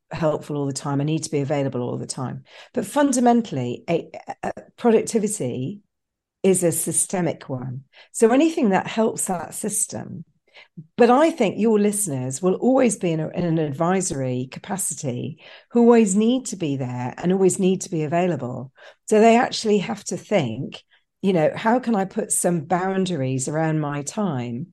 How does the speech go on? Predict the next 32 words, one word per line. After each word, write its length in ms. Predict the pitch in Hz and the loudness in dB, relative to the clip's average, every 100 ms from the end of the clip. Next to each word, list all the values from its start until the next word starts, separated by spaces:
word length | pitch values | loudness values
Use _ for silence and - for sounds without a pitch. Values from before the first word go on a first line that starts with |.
| - - - | -18 -20 -2
So 140 | 226 | 4
I've 160 | 202 170 | 4 4
really 540 | 180 208 254 277 254 208 | -2 0 2 4 2 0
got 220 | 135 - | -6 -10
time 280 | - 127 123 | -8 -6 -6
to 120 | 196 | -8
think. 340 | - 135 131 | -6 -6 -4
And 100 | 175 | -2
what 160 | 170 160 | 0 2
we 140 | 180 | 2
know 480 | 175 185 220 269 214 | 4 4 6 6 6
is 580 | 147 131 - 139 - - _ _ - | 4 0 -6 -6 -6 -8 _ _ -12
that 420 | 143 180 156 - - | 2 4 4 2 -2
it, 140 | 202 | 0
it's 260 | 196 196 - | 2 0 0
our 160 | 170 175 | 2 2
ability 500 | 165 208 226 226 220 | 2 2 2 2 -4
to 140 | 196 | -6
think 280 | 175 208 208 | -6 -2 0
about 300 | 202 147 - | 0 -2 -2
problems 460 | 190 170 151 143 165 | -4 -4 -2 -4 -2
and 120 | 160 | -2
solve 520 | - 190 202 175 170 | 0 2 4 2 0
them 400 | 139 123 135 180 - - - | -4 -4 -4 -6 -8 -20 -4
is 160 | 185 180 | -2 2
going 260 | 190 190 | 4 4
to 100 | 196 | 0
be 180 | 180 170 | 0 0
one, 260 | 160 185 - | 0 -2 0
you 100 | 202 | 0
know, 120 | 151 | 0
that's 400 | 147 208 - | 0 -2 -4